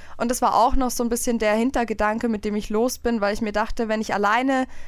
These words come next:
im Zelt übernachte, irgendwo im Wald oder so, dann hab ich bestimmt zu Hause danach keine Angst mehr.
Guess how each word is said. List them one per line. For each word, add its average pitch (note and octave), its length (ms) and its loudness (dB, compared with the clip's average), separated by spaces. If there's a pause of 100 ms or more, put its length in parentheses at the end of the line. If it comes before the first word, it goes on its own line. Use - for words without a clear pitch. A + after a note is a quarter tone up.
(160)
im A3 160 0
Zelt C#4+ 320 0
übernachte, A3 880 0
irgendwo B3+ 680 4 (160)
im A#3 160 4
Wald A3+ 380 2
oder A3+ 200 0
so, A3+ 200 0
dann A3 200 0
hab A#3 120 0
ich - 100 0
bestimmt C#4 320 2
zu A3+ 140 0
Hause C4 240 4
danach G#3 320 0
keine A#3 320 2
Angst F3+ 340 -2
mehr. F3+ 380 2